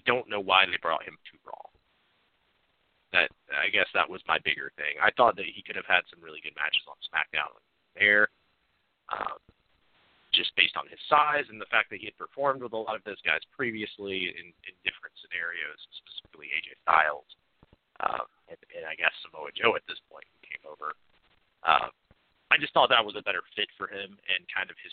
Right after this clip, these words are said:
character. On Raw, he's, he's kinda gonna, he's gonna be lost.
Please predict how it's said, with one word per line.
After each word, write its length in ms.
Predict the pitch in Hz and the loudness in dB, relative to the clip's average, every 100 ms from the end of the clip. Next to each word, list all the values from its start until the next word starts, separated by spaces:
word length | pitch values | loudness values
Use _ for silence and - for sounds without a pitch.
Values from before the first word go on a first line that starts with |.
| - | -8
character. 560 | 87 82 - 85 82 | -8 -10 -14 -10 -4
On 160 | 92 101 | -4 -2
Raw, 320 | 104 101 98 | 4 6 6
he's, 160 | 98 92 - _ - | 4 -4 -10 _ -20
he's 160 | 90 - | -20 -2
kinda 240 | - 95 90 | 2 4 4
gonna, 160 | 92 90 - _ | 2 0 -2 _
he's 80 | 107 104 | -20 -10
gonna 160 | 101 87 | 0 0
be 80 | 87 | 0
lost. 320 | 90 90 - | 4 4 4